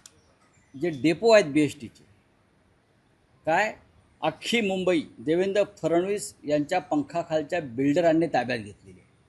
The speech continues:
या मुंबईचं लोढाकरण आणि कंबोजीकरण कसं झालेलं आहे हे खरं म्हणजे मीडियाने मराठी माणसासमोर आणलं पाहिजे.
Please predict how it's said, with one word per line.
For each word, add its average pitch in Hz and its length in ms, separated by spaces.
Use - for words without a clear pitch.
या 180 140
मुंबईचं 170 540
लोढाकरण 170 680
आणि 165 200
कंबोजीकरण 175 720
कसं 170 280
झालेलं 151 380
आहे 104 260
हे 160 120
खरं 156 160
म्हणजे 180 180
मीडियाने 175 760
मराठी 170 360
माणसासमोर 170 600
आणलं 170 240
पाहिजे. 123 280